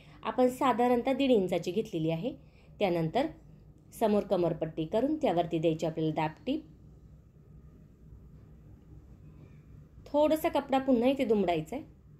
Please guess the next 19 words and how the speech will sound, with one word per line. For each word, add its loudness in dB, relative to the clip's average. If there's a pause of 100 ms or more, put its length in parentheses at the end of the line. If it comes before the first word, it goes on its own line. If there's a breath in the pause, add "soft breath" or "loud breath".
(760 loud breath)
आणि 4
मधोमध 4
आपल्याला 2
नंबर 2
वाढवायचे, 2
म्हणजे 0
मोठी 2
शिलाई 2
घ्यायची, 0 (520 loud breath)
कारण 0
वरती 2
आपण 0
हात 0
शिलाई 4
केल्यानंतर 2
ही -2
शिलाई 0
आपल्याला -2
काढायची, 2